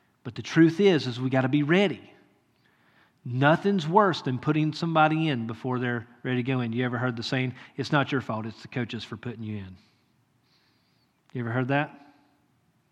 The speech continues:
Sorry, I'm doing a lot of sports analogies this morning. Some people just are not ready.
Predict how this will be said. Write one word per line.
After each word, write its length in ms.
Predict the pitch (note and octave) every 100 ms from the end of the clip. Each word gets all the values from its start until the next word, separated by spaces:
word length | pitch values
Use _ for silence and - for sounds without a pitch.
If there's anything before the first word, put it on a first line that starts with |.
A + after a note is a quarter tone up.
| _ _ - - - - -
Sorry, 260 | D#3+ D3
I'm 120 | B2+
doing 120 | B2+ B2
a 60 |
lot 100 | A#2+
of 80 | A#2+
sports 280 | - A#2 -
analogies 480 | A2 A2 G#2 G#2 G#2
this 160 | -
morning. 260 | G#2+ G2 G2+ _ _ _ _ _ _ _ _ _ _ _ _ _ _ _ _ _ _
Some 300 | - C#3+ F#3
people 260 | D#3 C#3+ C#3
just 240 | B2+ -
are 60 | B2+
not 280 | B2 D3 C3
ready. 420 | C#3+ F3+ -